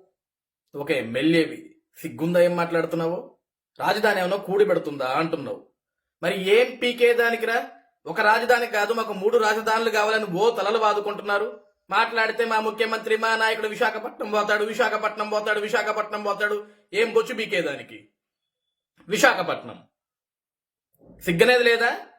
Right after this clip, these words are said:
రోడ్డు మీద పులిపై మేషాలు వేయటం అనుకుంటున్నావా రాజధాని అంటే? ఏ రోజన్నా ఒక సెంటు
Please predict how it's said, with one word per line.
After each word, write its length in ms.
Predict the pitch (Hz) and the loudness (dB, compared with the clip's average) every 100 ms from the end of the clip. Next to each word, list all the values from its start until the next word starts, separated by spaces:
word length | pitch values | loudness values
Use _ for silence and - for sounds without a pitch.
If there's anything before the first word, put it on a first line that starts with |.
| _ _ _ - | _ _ _ 0
రోడ్డు 180 | 214 254 254 | 4 4 2
మీద 80 | 226 | 0
పులిపై 220 | 233 240 247 | 2 2 2
మేషాలు 260 | 208 202 196 | 2 0 0
వేయటం 180 | 185 180 | 0 0
అనుకుంటున్నావా 460 | 175 175 165 160 123 104 - _ _ _ _ - | -2 -4 -4 -4 -4 -6 -14 _ _ _ _ -4
రాజధాని 360 | 220 208 185 151 | -2 0 0 -2
అంటే? 180 | 123 98 - _ _ _ _ _ _ _ _ _ _ _ 147 | -8 -14 -16 _ _ _ _ _ _ _ _ _ _ _ 0
ఏ 40 | 214 | 4
రోజన్నా 300 | 240 269 262 | 6 4 2
ఒక 100 | 220 208 | 0 -2
సెంటు 160 | 214 | 0